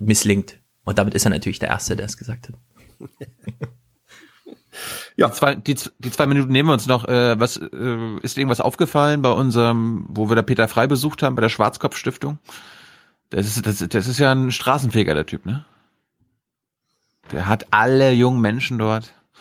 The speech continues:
Speaker 2: begeistert von Europa, von Deutschland.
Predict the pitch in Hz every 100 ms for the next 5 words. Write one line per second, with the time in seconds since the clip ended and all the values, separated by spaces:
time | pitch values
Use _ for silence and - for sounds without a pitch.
0 | - _ _ _ _ _ 110 107 87 110
1 | - 104 98 - - - - 113 120 120
2 | 104 113 113 101 101 104 _ - 120 107
3 | 98 113 - 90 95 -